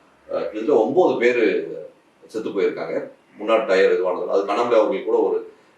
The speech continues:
அஹ், பெரிய பிரஸ் மீட் கொடுத்து நல்ல ரைட் ராயல் டேமேஜ் பண்ணாரு. இதுல வந்து நம்ம சொல்ல வேண்டிய விஷயம், யாருக்கு already நான்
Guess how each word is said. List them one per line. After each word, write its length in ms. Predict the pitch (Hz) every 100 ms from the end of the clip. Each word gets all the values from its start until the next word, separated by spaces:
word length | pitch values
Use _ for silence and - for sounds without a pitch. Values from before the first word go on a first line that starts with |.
| -
அஹ், 160 | - -
பெரிய 220 | 101 107
பிரஸ் 220 | 110 98
மீட் 180 | 110 -
கொடுத்து 280 | 98 107 95
நல்ல 140 | 95 98 90 85 -
ரைட் 240 | 104 104
ராயல் 240 | 107 104 104
டேமேஜ் 300 | 95 - -
பண்ணாரு. 260 | - - - - _ _ _ -
இதுல 200 | 127 127
வந்து 220 | 123 143 131 - - - _ _ _ _ _ _ _ _
நம்ம 200 | 104 107
சொல்ல 200 | - 123 131
வேண்டிய 220 | 120 107
விஷயம், 260 | 104 - -
யாருக்கு 360 | 104 104 107
already 240 | 107 90 -
நான் 180 | 107